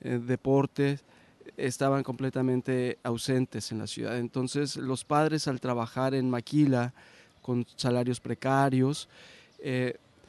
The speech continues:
desatendieron el cuidado de los hijos, y esto generó y agudizó problemas ya existentes. Uno de los grandes problemas que hemos visto es la participación de los jóvenes en, en actividades delictivas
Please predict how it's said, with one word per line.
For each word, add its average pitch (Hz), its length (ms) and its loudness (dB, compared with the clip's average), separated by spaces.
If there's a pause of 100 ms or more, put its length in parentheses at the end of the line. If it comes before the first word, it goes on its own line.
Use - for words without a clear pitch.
(220)
desatendieron 160 800 8
el 170 100 6
cuidado 151 380 6
de 151 80 8
los 151 200 4
hijos, - 440 -8
y 147 140 4
esto 147 180 2
generó 147 640 4 (360)
y 139 120 0
agudizó 131 720 2
problemas 123 480 0
ya 117 100 -2
existentes. - 840 -8 (1400)
Uno 165 180 8
de 185 60 8
los 156 160 6
grandes 156 320 2
problemas 139 400 2
que 120 220 -2
hemos 131 580 -4
visto 143 480 0
es 131 320 -4 (340)
la 131 140 -2
participación 131 640 -4
de 135 80 0
los 135 220 -4
jóvenes 139 640 0 (140)
en, 117 680 -2 (840)
en 127 180 0
actividades 123 800 -2
delictivas 147 840 0